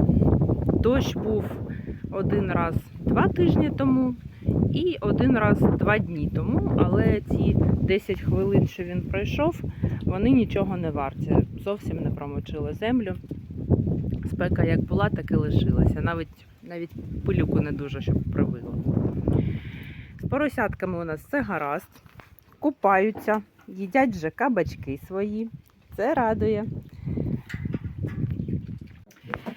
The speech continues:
Малеча моя підростає, вже така гарненька. Вже деяких навіть замовили. Оцього кабанчика, оцього гарненького,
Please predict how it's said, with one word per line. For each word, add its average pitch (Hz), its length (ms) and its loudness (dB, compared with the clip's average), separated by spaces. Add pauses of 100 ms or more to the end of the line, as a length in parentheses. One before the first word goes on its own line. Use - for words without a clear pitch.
(200)
Малеча 214 560 -2
моя 151 320 -6
підростає, 180 960 -4 (320)
вже 180 180 -6
така 175 320 -8
гарненька. 160 840 -4 (320)
Вже 196 260 -4
деяких 208 600 -2
навіть 170 380 -4
замовили. 185 720 -2 (1000)
Оцього 196 400 -2
кабанчика, 202 760 -2
оцього 156 440 -4
гарненького, 139 840 -6